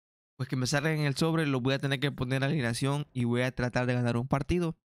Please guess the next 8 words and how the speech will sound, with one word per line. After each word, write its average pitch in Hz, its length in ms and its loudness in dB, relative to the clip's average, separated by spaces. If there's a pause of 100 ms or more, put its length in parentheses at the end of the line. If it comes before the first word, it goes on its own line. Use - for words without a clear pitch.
(440)
Nada 151 180 -2
más 156 200 0
cabe 170 280 -2
aclarar 156 380 -2
que 156 100 -6
yo 156 100 2
soy 156 160 0
manco. 151 440 -2